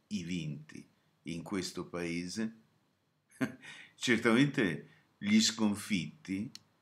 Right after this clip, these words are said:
sono tutti gli uomini di cultura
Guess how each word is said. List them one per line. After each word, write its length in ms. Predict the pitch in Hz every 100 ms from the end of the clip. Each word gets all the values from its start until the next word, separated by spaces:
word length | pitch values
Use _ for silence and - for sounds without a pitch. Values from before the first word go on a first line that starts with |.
| _
sono 880 | - - 95 90 92 87 85 78 - _ _ _ _
tutti 400 | - 151 151 117
gli 80 | 98
uomini 1120 | 101 104 101 98 92 90 85 87 85 80 78 - _ _
di 180 | - 101
cultura 960 | - 98 87 - 160 117 87 80 67